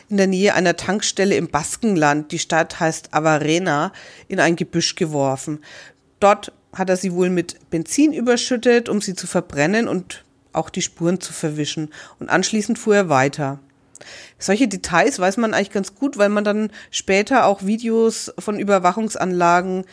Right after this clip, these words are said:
an diesen ganzen Tankstellen, die auf der Strecke sind, ausgewertet hat. Man hat Tank- und Kassenbelege ausgewertet.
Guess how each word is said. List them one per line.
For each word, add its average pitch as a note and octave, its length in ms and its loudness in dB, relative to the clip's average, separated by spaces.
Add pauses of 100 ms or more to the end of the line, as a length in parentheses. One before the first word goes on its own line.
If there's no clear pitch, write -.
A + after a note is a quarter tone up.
(360)
an G3 120 -4
diesen F#3 180 -4
ganzen F3+ 460 -2
Tankstellen, F#3 1040 0 (440)
die A#2 100 0
auf - 120 -2
der F3+ 120 0
Strecke F3 380 -4
sind, F#3 260 -4
ausgewertet F3 760 -2
hat. F3 200 0 (340)
Man G3 140 0
hat G3+ 140 0
Tank- G#3 460 -2
und G3 200 -4
Kassenbelege F#3+ 880 2
ausgewertet. F3 1080 2